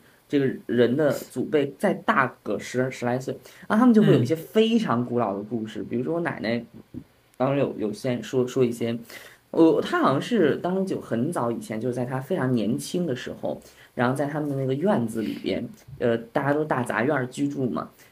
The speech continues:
Speaker 1: 然后呢，有一些邻居啊什么的，就是彼此对着，他们的对门儿或者是他们的斜对门儿，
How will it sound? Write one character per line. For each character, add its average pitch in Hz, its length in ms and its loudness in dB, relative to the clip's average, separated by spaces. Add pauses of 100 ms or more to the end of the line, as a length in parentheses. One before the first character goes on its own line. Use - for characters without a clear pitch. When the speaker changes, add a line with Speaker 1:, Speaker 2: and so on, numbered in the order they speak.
(100)
Speaker 1:
然 143 140 -4
后 185 140 0
呢， 143 300 2
有 90 180 0
一 - 40 0
些 160 140 0
邻 127 300 2
居 165 160 -2
啊 127 160 2
什 127 120 -8
么 117 100 -6
的， 131 100 -2
就 131 140 -2
是 120 60 2
彼 120 160 -2
此 - 200 -8 (400)
对 147 200 0
着， - 180 -6 (300)
他 214 80 4
们 214 160 8
的 143 320 4 (200)
对 196 220 4
门 117 160 4
儿 117 340 0
或 156 120 4
者 123 60 4
是 - 120 -6
他 143 60 -6
们 143 100 -2
的 131 80 -2
斜 120 240 -2
对 151 180 2
门 117 140 0
儿， 120 220 -2